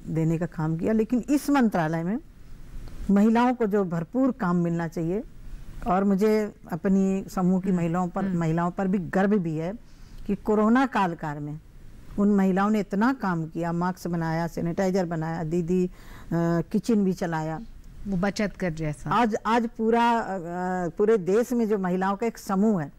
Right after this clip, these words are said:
Speaker 1: मैं एक और आपको उदाहरण बता रही हूँ। मैं बांदा जिले में गई थी, तो एक महिलाओं का समूह आया। उन महिलाओं ने, अ,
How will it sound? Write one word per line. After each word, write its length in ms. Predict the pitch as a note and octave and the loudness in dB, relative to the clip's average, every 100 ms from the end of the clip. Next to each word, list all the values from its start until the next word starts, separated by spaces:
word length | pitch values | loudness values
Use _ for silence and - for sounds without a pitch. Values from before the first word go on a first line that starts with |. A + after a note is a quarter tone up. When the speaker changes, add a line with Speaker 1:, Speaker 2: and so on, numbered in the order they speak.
| - - - - | -20 -20 -16 -2
Speaker 1:
मैं 100 | G3 | 0
एक 140 | G#3+ A#3+ | 2 2
और 160 | A#3 | 2
आपको 300 | G3+ F#3 - | 2 0 -2
उदाहरण 240 | F#3 E3+ D#3+ | -2 -2 -2
बता 260 | E3+ E3 | -2 -2
रही 120 | E3 | 0
हूँ। 100 | G#3 | 2
मैं 160 | A3 G#3 | 2 2
बांदा 320 | G3 G3 G3+ | 2 2 0
जिले 220 | G#3 G#3 | 0 0
में 140 | G#3 F#3+ | 0 0
गई 140 | F3 | -2
थी, 140 | F3 G3 | -2 -4
तो 220 | A3 B3+ - - - - - - - - - | -4 -6 -8 -16 -18 -16 -14 -12 -12 -8 -2
एक 120 | G3+ | 0
महिलाओं 380 | G#3 F3+ E3 F3+ | 2 2 2 0
का 120 | F3+ | -2
समूह 400 | F#3+ D#3+ D#3+ D#3 | -4 0 0 0
आया। 200 | D3 C#3+ - - - - - - - - - - | -2 -6 -10 -16 -16 -14 -12 -12 -10 -8 -6 0
उन 140 | D4 | 4
महिलाओं 480 | D4 B3 A3+ A#3 C4 | 4 6 4 4 2
ने, 200 | C#4 D4+ | 2 2
अ, 100 | D4 | -2